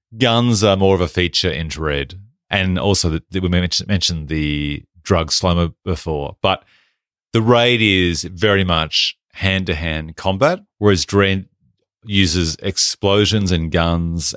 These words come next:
and different types of weapons for most of the film.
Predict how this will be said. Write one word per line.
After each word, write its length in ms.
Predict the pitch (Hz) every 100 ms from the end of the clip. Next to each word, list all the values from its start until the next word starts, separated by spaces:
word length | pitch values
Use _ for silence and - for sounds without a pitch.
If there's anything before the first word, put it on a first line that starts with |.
| -
and 560 | 85 82 80 80 76 - _ _ _ _ _ -
different 320 | 120 127 -
types 440 | - - 101 -
of 100 | 90
weapons 720 | 78 87 87 82 78 - - - _ _ _
for 200 | - 113
most 420 | 98 95 95 85
of 80 | 95
the 80 | 78
film. 400 | - 78 69